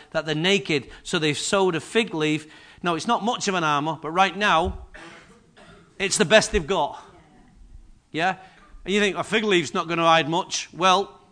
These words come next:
it was enough for them not to feel.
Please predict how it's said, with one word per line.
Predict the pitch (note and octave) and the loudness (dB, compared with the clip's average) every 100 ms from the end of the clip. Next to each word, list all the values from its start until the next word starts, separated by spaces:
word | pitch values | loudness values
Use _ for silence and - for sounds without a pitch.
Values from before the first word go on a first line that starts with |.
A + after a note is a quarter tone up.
| _ | _
it | F#3+ G3+ | -6 -2
was | F#3 | 0
enough | G3 B3 B3 | 2 0 0
for | G#3 | -2
them | G#3 A3 F#3+ F#3+ - - _ | 2 2 2 -4 -16 -20 _
not | E3 G#3 C4 - | -2 2 2 0
to | G3 | -6
feel. | - G3+ F3+ F3 | 0 2 2 0